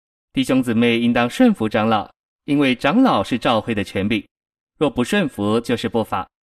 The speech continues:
这是道理。我们若只按道理行，而没有活在复活的灵里，就没有多少益处。大卫所看见的启示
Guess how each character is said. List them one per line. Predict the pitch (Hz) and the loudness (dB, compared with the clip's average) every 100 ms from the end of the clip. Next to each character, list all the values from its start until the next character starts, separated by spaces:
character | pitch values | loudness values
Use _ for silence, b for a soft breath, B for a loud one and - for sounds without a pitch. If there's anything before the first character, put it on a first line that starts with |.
| _ | _
这 | - 269 | 0 0
是 | - | 2
道 | 127 104 | 0 0
理。 | 98 - _ _ _ _ _ _ _ | -2 -8 _ _ _ _ _ _ _
我 | - | -2
们 | 131 143 | 2 4
若 | 170 | 2
只 | 139 110 | 2 0
按 | 127 127 | 0 2
道 | 127 | 0
理 | 98 | 0
行， | 90 101 101 127 _ _ | -4 -4 -4 -4 _ _
而 | 127 | -2
没 | 135 151 | 0 4
有 | 254 190 | 4 4
活 | - 107 | 0 -2
在 | 104 123 110 | 0 2 2
复 | - 127 | 0 -4
活 | 110 | -2
的 | 98 95 | -2 0
灵 | 95 | -2
里， | 101 104 - _ _ | -2 -2 -6 _ _
就 | 139 117 | 0 2
没 | 117 | 2
有 | 117 | 2
多 | - 113 | 0 -2
少 | 110 82 | -2 -6
益 | 98 95 | -6 -4
处。 | - 110 - _ _ _ _ _ _ _ _ | -4 -4 -6 _ _ _ _ _ _ _ _
大 | - 123 | -2 2
卫 | 131 120 | 2 2
所 | 110 104 | 0 -2
看 | 214 214 | 0 0
见 | 175 131 | 2 0
的 | |
启 | 107 - 90 | -2 -6 -6
示 | - 135 - | -2 -2 -4